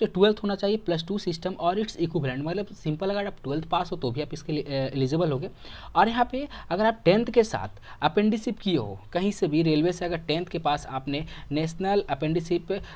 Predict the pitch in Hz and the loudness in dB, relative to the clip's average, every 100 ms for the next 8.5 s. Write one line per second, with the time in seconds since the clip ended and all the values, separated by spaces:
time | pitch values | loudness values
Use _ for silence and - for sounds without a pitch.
0 | - 170 175 165 165 180 190 165 151 139 | -2 -2 0 0 0 2 2 4 2 2
1 | 180 170 165 180 175 170 180 190 185 - | 2 2 4 4 4 2 2 0 -2 -2
2 | 165 190 - - 160 185 196 226 220 113 | -4 -4 -12 4 6 6 2 -4 -4 -8
3 | - - 165 190 - 214 208 202 190 175 | -10 -2 2 2 2 2 2 2 4 6
4 | 175 185 147 135 139 196 185 165 151 175 | 4 0 -2 0 0 0 2 0 -2 -4
5 | 170 147 147 170 160 135 151 185 143 123 | -2 -2 0 -2 -2 -4 -2 0 0 -2
6 | 131 147 - - - 147 185 220 220 220 | -2 -6 -8 -10 0 4 4 2 -2 -4
7 | - 240 226 185 175 165 180 202 165 175 | 0 2 2 0 2 2 2 0 0 2
8 | 185 196 214 196 208 | 2 2 0 0 0